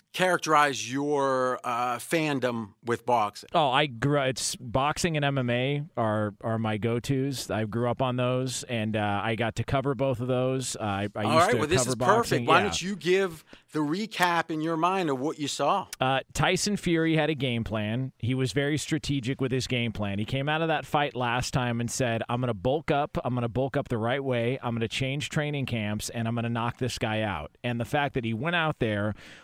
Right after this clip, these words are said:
Speaker 2: walked right through early big shots from Deontay Wilder, and had a, had a goal in mind. Once he stunned him with that right hand behind the ear, and the ear was bleeding, Deontay Wilder never regained his balance. He was never the same fighter after that,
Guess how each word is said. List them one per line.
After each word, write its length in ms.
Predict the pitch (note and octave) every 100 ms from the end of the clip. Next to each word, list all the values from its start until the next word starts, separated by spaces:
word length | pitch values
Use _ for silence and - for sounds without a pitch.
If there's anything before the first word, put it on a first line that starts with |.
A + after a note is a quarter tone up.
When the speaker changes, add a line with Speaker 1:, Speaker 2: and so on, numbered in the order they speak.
| -
Speaker 2:
walked 360 | A#2+ B2+ B2 A2
right 320 | A#2 D#3+ F3
through 280 | F3 E3+ D#3
early 340 | C3+ D#3+ D#3+
big 340 | A2 F#2+ D#3 C3+
shots 400 | - D3+ D3 -
from 180 | D3+
Deontay 460 | B2+ C3 C3+ C#3 C#3
Wilder, 680 | B2 B2 B2+ A2+ G2+ G2 -
and 180 | B2+ A2+
had 240 | F#2 C3
a, 120 | C#3 A#2 -
had 140 | A#2+
a 60 | A2+
goal 340 | G#2 C3 D3+
in 100 | D#3
mind. 460 | D3 C3+ A#2+ G#2+ G#2 - - -
Once 300 | A#2+ D3 -
he 100 | E3
stunned 420 | - - D3+ D3+
him 80 | D3+
with 140 | D3
that 160 | C#3 A2+
right 240 | B2+ C3
hand 260 | B2+ C3 C3
behind 300 | A#2+ C3 B2
the 120 | B2
ear, 300 | B2+ C3+ C#3+
and 160 | C3 A2+
the 140 | A#2
ear 140 | C3 C3
was 160 | A#2+
bleeding, 520 | F#2 A#2+ C3 D3 D3+
Deontay 380 | A#2+ C3 B2 C#3+
Wilder 400 | B2 A#2 A#2 A2+
never 320 | G#2+ A#2+ B2+
regained 400 | D3+ D3 C3+ C3+
his 140 | B2 G2+
balance. 460 | A2+ G#2+ A2+ G#2+
He 100 | -
was 180 | G#2+ G#2+
never 180 | A#2 B2+
the 100 | C3
same 260 | - B2 A2
fighter 340 | A#2 A2+ C3
after 280 | C#3 C3+ D#3
that, 260 | D3 D3+